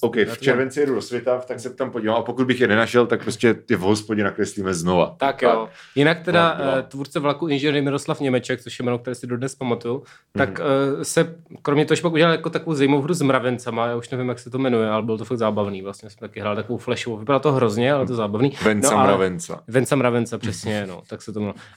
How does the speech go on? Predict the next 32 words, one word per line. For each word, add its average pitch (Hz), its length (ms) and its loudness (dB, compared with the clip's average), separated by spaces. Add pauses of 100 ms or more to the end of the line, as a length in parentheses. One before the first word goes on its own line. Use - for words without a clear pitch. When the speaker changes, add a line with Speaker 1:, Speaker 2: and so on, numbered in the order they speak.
Speaker 2:
Ale 135 460 4
pak - 160 -2
se 160 100 0
dal 143 100 4
na 151 80 4
bretariánství 147 1040 0 (120)
a 123 120 2
nevím 120 260 2
teda, 120 120 2
jak 113 100 0
to 120 100 -8
s - 80 -14
ním 117 100 -2
Speaker 1:
Jo, 117 60 8
Speaker 2:
potom 123 120 4
Speaker 1:
to 135 60 2
už 117 80 -2
jsme 127 100 2
Speaker 2:
dopadlo, 117 180 2
Speaker 1:
tady 113 80 2
Speaker 2:
jestli, 104 100 -2
Speaker 1:
řešili 123 340 4
Speaker 2:
no, 120 220 2
je 123 80 4
to - 100 0
Speaker 1:
někdy, - 20 4
Speaker 2:
možný, 135 280 6
Speaker 1:
no, 113 60 4
Speaker 2:
že, 110 240 4
Speaker 1:
no, 110 60 -4
Speaker 2:
že, 117 140 0
Speaker 1:
no. 110 100 -2